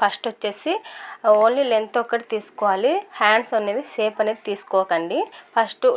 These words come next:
లెంత్ ఒకటి తీసుకొని ఇలా వచ్చేసి సపరేట్గా చేసేసుకోండి. మన హ్యాండ్స్ అనేది నాలుగు భాగాలుగా కట్ చేసుకోండి. అలాగే లైనింగ్ కూడా సేమ్ నాలుగు భాగాలుగా కట్ చేసుకోండి. ఇలా యాదానికి ఆదానికి మొత్తం జాయింట్ చేసేసుకొని పెట్టుకోండి. ఫస్ట్ నేను చూపిస్తున్నాను కదా, ఆ విధంగా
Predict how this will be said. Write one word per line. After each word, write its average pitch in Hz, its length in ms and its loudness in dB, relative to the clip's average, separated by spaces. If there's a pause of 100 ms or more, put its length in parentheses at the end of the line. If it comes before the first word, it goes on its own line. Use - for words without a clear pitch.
లెంత్ 214 280 2
ఒకటి 220 300 -6
తీసుకొని 208 500 -4 (240)
ఇలా 226 180 4
వచ్చేసి 214 440 -4
సపరేట్గా 226 440 0 (100)
చేసేసుకోండి. 185 640 -8 (100)
మన 214 60 -2 (120)
హ్యాండ్స్ 208 340 -2
అనేది 269 220 -2
నాలుగు 190 260 2
భాగాలుగా 190 340 2
కట్ 214 220 -2
చేసుకోండి. 190 480 -6 (480)
అలాగే 208 360 2
లైనింగ్ 208 380 -2
కూడా 262 140 -2 (100)
సేమ్ 214 220 -2 (140)
నాలుగు 196 300 2
భాగాలుగా 202 380 0
కట్ 208 220 -2
చేసుకోండి. 165 480 -8 (420)
ఇలా 220 120 4 (120)
యాదానికి 220 520 2
ఆదానికి 202 420 -4 (100)
మొత్తం 233 280 0 (340)
జాయింట్ 220 320 2
చేసేసుకొని 226 580 -4
పెట్టుకోండి. 190 440 -6
ఫస్ట్ - 280 -12 (460)
నేను 226 160 -8
చూపిస్తున్నాను 208 680 -4
కదా, 208 140 0 (420)
ఆ 214 120 2
విధంగా 202 320 -2